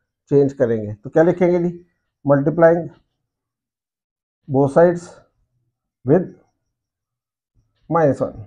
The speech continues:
तो क्या आ जाएगा जी? minus one, minus x, और इसकी direction change हो जाएगी जी, ठीक है, माइनस वन और थर्टीन ओवर टू,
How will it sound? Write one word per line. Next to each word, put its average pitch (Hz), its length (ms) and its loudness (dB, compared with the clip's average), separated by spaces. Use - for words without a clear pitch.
तो 147 60 -4
क्या 170 180 6
आ - 20 8
जाएगा 160 200 4
जी? 160 80 2
minus 147 260 2
one, 175 180 0
minus 143 440 4
x, 160 200 0
और 139 140 4
इसकी 139 180 -4
direction 139 420 2
change 202 240 4
हो 131 100 4
जाएगी 104 220 -8
जी, 113 180 -12
ठीक 180 140 -4
है, 220 140 -4
माइनस 139 260 0
वन 170 180 0
और 180 200 0
थर्टीन 131 340 -2
ओवर 165 240 0
टू, 110 80 -10